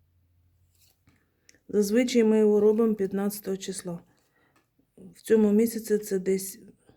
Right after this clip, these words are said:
п'ятниця або субота на цьому тижні.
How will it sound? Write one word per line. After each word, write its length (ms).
п'ятниця 520
або 180
субота 420
на 140
цьому 320
тижні. 420